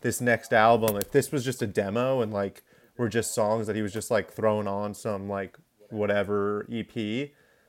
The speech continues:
like, I'm just excited for this album 'cause I feel like this is gonna be the culmination of a lot of years of work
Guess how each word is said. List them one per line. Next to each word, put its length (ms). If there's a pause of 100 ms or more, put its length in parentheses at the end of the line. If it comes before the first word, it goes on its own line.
(140)
like, 300
I'm 140
just 220
excited 400
for 60
this 140
album 400
'cause 160
I 80
feel 240
like 320 (640)
this 260
is 100
gonna 220
be 460
the 120
culmination 680
of 60
a 40
lot 300
of 100
years 240
of 100
work 460